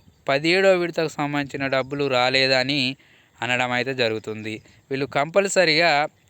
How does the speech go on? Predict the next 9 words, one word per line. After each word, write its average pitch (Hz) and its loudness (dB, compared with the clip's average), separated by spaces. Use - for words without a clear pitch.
ఈకేవైసీ 160 0
చేయని 139 0
రైతులే. 110 -2
మీరు 180 0
ఇప్పటికీ 190 -2
ఈకేవైసీ 180 2
చేయకుంటే 160 0
ఈకేవైసీ 175 0
చేసుకోండి. 131 -2